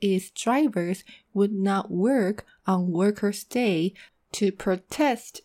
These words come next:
a government plan to corporatize the agency. 好，那这里啊，他就说了，大概在T R A里面的一万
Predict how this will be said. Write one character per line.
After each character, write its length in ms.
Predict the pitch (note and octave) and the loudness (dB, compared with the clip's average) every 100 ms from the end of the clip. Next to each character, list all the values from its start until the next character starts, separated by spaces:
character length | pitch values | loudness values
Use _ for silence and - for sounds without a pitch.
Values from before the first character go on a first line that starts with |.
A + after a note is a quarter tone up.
| - | -4
a 120 | G3+ | -2
government 760 | - G#3+ A#3 B3+ G3+ E3 D#3 - | 0 2 4 4 4 2 -2 -10
plan 520 | - A3 G#3 D3+ D3+ E3 _ | -8 -2 0 0 -2 -6 _
to 420 | - F3 E3 E3 - _ | -8 -4 -4 -6 -10 _
corporatize 1040 | - C#4 D4+ B3+ G3 - - E3+ D#3+ D#3 - | -2 0 2 2 2 0 0 0 0 -4 -4
the 180 | E3 - | -4 2
agency. 880 | F#3+ G#3 G3 D#3 D#3 - - G3 F#3+ _ _ _ _ _ _ _ _ _ | 2 2 0 -4 -4 -8 -6 -8 -12 _ _ _ _ _ _ _ _ _
好， 220 | - G3+ - | -6 -6 -2
那 140 | G3+ | -2
这 180 | G3 G#3+ | 0 0
里 140 | F#3+ D#3 | 0 0
啊， 140 | D3+ | -2
他 100 | F3+ | -4
就 160 | E3+ F3+ | -4 -6
说 280 | - E3+ E3 | -4 -4 -2
了， 200 | D#3+ - - _ | -4 -6 -18 _
大 180 | A3 G#3 | -2 0
概 160 | G#3+ | 0
在 160 | G#3+ G#3+ | 0 -2
T 280 | G#3+ A3+ A3+ | -2 -4 -2
R 220 | G#3+ G#3+ | -2 -4
A 280 | A3 C4+ D4 | -4 -2 2
里 180 | G#3 D3 | 2 0
面 360 | E3 F#3 E3+ E3 | 0 -2 -2 -4
的 260 | D#3+ D#3 - - _ | -4 -4 -8 -20 _
一 140 | F#3 | -2
万 400 | G#3 B3+ A3+ F3+ | 0 0 0 0